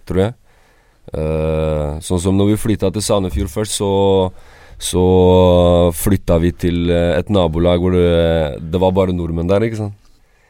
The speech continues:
Og der, det, det var første gangen jeg merket det ordent-, ordentlig på grunn av, som du ser, forhold til alle i familien min. Jeg er den hviteste, jeg har blå øyne, jeg, så jeg ser ganske norsk ut, ikke sant? Og der var, det var ofte sånn, eh, de trodde jeg var norsk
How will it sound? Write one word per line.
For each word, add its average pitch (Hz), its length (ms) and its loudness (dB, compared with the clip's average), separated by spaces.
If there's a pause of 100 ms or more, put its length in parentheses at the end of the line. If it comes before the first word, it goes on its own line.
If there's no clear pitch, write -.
(460)
Og 90 320 0
der, 120 320 2
det, 117 160 2
det 123 80 0
var 139 160 2
første - 240 -4
gangen 113 240 2
jeg 113 120 2
merket 98 340 0
det 101 60 2
ordent-, 95 280 0
ordentlig 101 400 0
på 101 80 4
grunn 104 200 0
av, 104 80 0
som 107 120 -4
du 104 120 -4
ser, 113 360 0
forhold 98 320 -4
til 101 200 2 (200)
alle 104 160 0
i 95 80 -6
familien 98 360 -2
min. 101 120 -2
Jeg 101 80 0
er 98 80 0
den 95 140 -4
hviteste, 92 420 -6
jeg 95 80 2
har 90 80 -2
blå 92 320 0
øyne, 95 320 0
jeg, 95 560 -2 (280)
så - 140 0
jeg 110 120 2
ser 127 180 0
ganske 104 300 0
norsk 90 260 -4
ut, 135 140 -2
ikke 139 160 -4
sant? 127 160 -6 (760)
Og 101 400 2
der 113 160 4
var, 107 220 2
det 107 80 -2
var 113 140 4
ofte - 200 -6
sånn, 95 300 -2
eh, 90 480 0
de 104 160 -4
trodde 123 220 2
jeg 127 100 4
var 127 80 2
norsk 131 240 -2